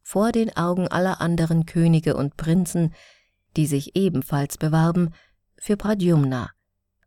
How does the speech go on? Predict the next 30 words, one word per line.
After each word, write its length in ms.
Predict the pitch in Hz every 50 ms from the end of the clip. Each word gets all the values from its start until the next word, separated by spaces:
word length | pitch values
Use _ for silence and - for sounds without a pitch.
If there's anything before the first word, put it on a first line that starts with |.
| _
und 180 | - 185 185 -
legte 380 | 190 202 220 - _ - -
ihm 240 | 185 - 156 156 143
zum 200 | - - 139 135
Zeichen 460 | - - 185 175 190 202 196 - 165
ihres 300 | - - 139 139 143 -
Entscheidens 680 | - - 143 147 - 170 165 165 175 165 175 170 165 165 - _ _ _ _ _ _
eine 180 | - 185 196 214
Blumengirlande 880 | 208 202 190 175 156 151 143 135 - 139 139 143 139 143 143 139 -
um 120 | - 143
den 220 | 139 139 139 143 143
Hals. 380 | 156 147 - - - - - - _ _ _ _ _ _ _ _ _ _ _ _ _ _ _ _ _ _ _ _ _ _ _ _ _ _ _ _ _
Darauf 440 | - 156 170 175 165 143 139 - -
brach 320 | - 156 160 165 156 147 -
ein 160 | - 151 151
heftiger 560 | 151 156 190 165 - - - 151 - 120 120
Kampf 340 | - - 151 127 - - -
aus, 320 | - - - - - - - - - - - - - - _
doch 140 | - 180 165
die 100 | - 208
Prinzen 480 | 202 - 190 202 208 202 - - 247 240
konnten 380 | - 196 190 190 - - 214
Pradyumna 500 | 208 202 208 202 185 196 202 202 202 202
nichts 260 | 202 202 202 - - -
anhaben, 600 | - 240 240 208 160 151 139 139 139 - 139 143 - - - _ _ _ _ _ _ _ _
und 160 | - 208 208
so 140 | - 220 202
war 180 | 202 208 220 208
Rukmi 400 | 185 196 196 - 208 208 214 208
verpflichtet, 760 | - - 214 - - - 180 170 165 - - - 147 151 -